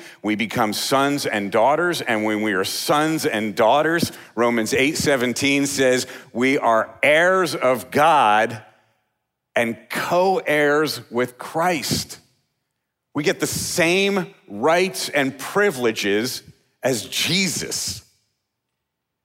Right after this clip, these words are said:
So when we hear that, do we identify with that? When we walk out of here, do we walk out with that identity that we are heirs of God and co-heirs with Christ?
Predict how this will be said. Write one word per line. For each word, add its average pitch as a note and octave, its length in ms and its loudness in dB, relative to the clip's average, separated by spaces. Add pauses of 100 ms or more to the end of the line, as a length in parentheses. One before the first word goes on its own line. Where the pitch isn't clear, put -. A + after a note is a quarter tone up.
So C3+ 180 0
when D3 160 0
we F#3 120 -2
hear G3 440 -4
that, C#3 400 -6 (1700)
do G#2 100 -6
we B2+ 200 -6
identify C#3 680 -6
with - 200 -12
that? - 260 -14 (720)
When G#2+ 180 -2
we F3+ 120 0
walk E3+ 400 2
out D#3 260 2
of C#3 140 0
here, G2+ 340 0 (240)
do A2+ 140 -2
we D#3 160 0
walk D3+ 420 2
out C3 360 2
with A2 220 -2
that C3 260 2
identity A#2 800 0
that F#2+ 220 -2
we B2+ 220 -4
are G#2 320 0 (480)
heirs C3+ 460 0
of G#2+ 160 -6
God A2 480 2 (1120)
and C#2+ 120 -20
co-heirs F#2+ 840 -2
with E2 180 -8
Christ? - 580 -10